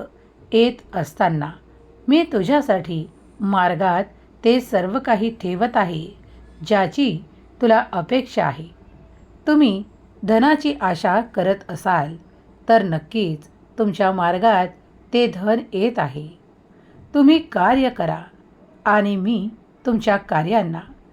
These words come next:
तुम्हाला विजयी करण्यासाठी निवड करत आहे. जेव्हा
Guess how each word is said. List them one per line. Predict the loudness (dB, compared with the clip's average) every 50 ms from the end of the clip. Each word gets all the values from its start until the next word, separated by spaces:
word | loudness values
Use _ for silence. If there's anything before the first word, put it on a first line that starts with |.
| _ -20 _ _ _ 0
तुम्हाला | 2 4 4 4 4 2 0 -2 -6 -14 -20 _ -20 -20 -20 -18 -10 -4
विजयी | -2 -2 0 2 4 4 4 2 0
करण्यासाठी | -2 -2 -2 0 0 0 0 0 0 -2 -4 -4 -4 -8 -10 -12 -12 -12 -16 _ _ _ _ _ _ -4 0
निवड | 2 2 4 4 2 2
करत | 0 0 0 0 0 0 0 -2 -4
आहे. | -8 -8 -8 -14 -20 -20 -20 -20 -20 -20 _ _ _ _ _ _ _ _ _ -4 0
जेव्हा | 2 2 4 4 4 2